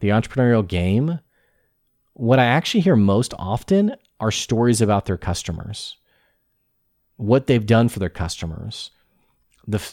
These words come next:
the sense of fulfillment they had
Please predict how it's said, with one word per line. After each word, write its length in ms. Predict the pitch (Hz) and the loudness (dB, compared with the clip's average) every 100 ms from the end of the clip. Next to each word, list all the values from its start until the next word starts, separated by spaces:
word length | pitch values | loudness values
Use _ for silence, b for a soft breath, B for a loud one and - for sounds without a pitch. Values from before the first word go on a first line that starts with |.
| 131 127 | -6 0
the 120 | 117 | 2
sense 440 | - - 135 - - | 2 2 2 0 -2
of 300 | 113 107 95 | 2 4 2
fulfillment 920 | - 107 - - - 120 131 113 85 | -2 -4 -4 -10 0 4 4 4 0
they 160 | 95 90 | -2 -2
had 520 | 78 85 78 78 - | -2 -4 -4 -8 -12